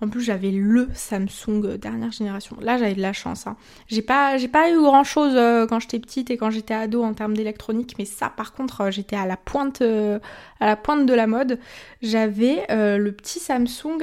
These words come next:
avec le clavier qui sort, qui était bleu ou rose. Enfin, il y avait plusieurs modèles. Et tu sais, t'écrivais sur les touches avec le clavier, euh, qui, qui sort. Enfin voilà, je sais pas si vous voyez ce que je veux dire, mais s'il y a des gens qui sont plus vieux que moi, je suis sûre que vous savez de quoi je parle.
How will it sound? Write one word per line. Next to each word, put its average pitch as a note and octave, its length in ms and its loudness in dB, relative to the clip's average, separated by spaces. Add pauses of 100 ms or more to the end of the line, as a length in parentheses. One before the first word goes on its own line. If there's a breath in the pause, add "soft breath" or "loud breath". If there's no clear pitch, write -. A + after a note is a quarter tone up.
avec A3 320 -4
le A3+ 60 -4
clavier C4 480 -6
qui - 160 -16
sort, - 400 -8 (260)
qui - 80 0
était A#3 180 0
bleu A#3+ 540 2
ou A#3 220 -2
rose. A3+ 260 -2
Enfin, G3+ 160 -8
il F#3+ 60 -2
y - 20 -2
avait F#3+ 100 -2
plusieurs A3 360 -4
modèles. G#3+ 360 0 (520 loud breath)
Et G#3 80 -4
tu - 140 -16
sais, D4 120 -10 (160)
t'écrivais A3 420 -6
sur - 160 -10
les F#3+ 120 -6
touches - 260 -12
avec G3 200 -8
le F#3 60 -8
clavier, G#3 560 -8
euh, F#3 280 -8
qui, - 220 -18
qui - 200 -16
sort. G3+ 240 -10
Enfin F#3 220 -8
voilà, F3+ 280 -6
je - 60 -14
sais - 240 -8
pas A3+ 100 0
si - 140 -10
vous G#3 80 -4
voyez G3 180 2
ce - 80 -8
que G#3+ 120 0
je F#3+ 100 -2
veux G3 100 0
dire, G#3 300 0
mais G#3 140 0
s'il - 180 -10
y G#3+ 40 -4
a - 20 -6
des G#3 100 -2
gens A#3 120 -2
qui - 120 -12
sont G3 140 -6
plus - 220 -8
vieux A3 120 0
que A3 140 -2
moi, G#3 160 2
je G#3+ 80 0
suis G3 160 -4
sûre B3 340 -6
que - 100 -4
vous G3 360 -2
savez G3+ 340 -6
de G#3 80 -4
quoi - 180 -8
je - 140 -8
parle. B3 400 -6